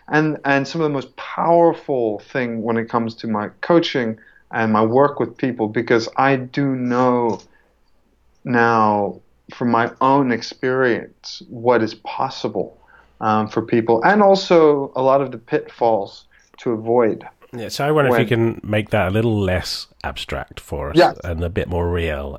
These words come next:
Speaker 2: and perhaps
Speaker 1: Sure.
Speaker 2: give us some, you know, maybe some examples if you're willing to share.
Speaker 1: Yeah. You mean, you mean, uh, uh, things that actually happened?
Speaker 2: Yeah, or at least look
Speaker 1: Sure.
Speaker 2: like they happened. <laughs>
Speaker 1: Or at least look like they happened. Yes, indeed.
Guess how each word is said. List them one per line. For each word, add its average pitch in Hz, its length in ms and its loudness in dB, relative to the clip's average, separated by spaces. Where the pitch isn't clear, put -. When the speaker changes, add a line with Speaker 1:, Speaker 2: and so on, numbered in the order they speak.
Speaker 2:
and 76 280 -8
perhaps - 140 -8
Speaker 1:
Sure. 165 240 4
Speaker 2:
give 87 200 -6
us 85 100 -6
some, 71 420 -10
you 104 80 -4
know, 78 100 -2
maybe 78 220 -6
some 78 200 -8
examples 76 680 -10
if - 80 -20
you're 78 120 -10
willing 76 200 -10
to 95 100 -18
share. - 340 -14
Speaker 1:
Yeah. 185 420 2
You 175 140 4
mean, 156 340 2
you 165 140 0
mean, 151 300 4
uh, 131 220 6
uh, 151 140 6
things 196 320 0
that 147 120 4
actually 151 480 -2
happened? 165 460 -4
Speaker 2:
Yeah, 110 320 -2
or 92 180 -4
at 104 60 -2
least 117 180 0
look 143 140 4
Speaker 1:
Sure. 208 80 8
Speaker 2:
like 101 140 4
they 87 140 -2
happened. 117 380 -4
<laughs> - 200 -2
Speaker 1:
Or 156 200 6
at 156 80 6
least 185 160 2
look 202 180 2
like - 200 2
they 127 120 -2
happened. 113 320 -14
Yes, 143 300 -4
indeed. 143 360 0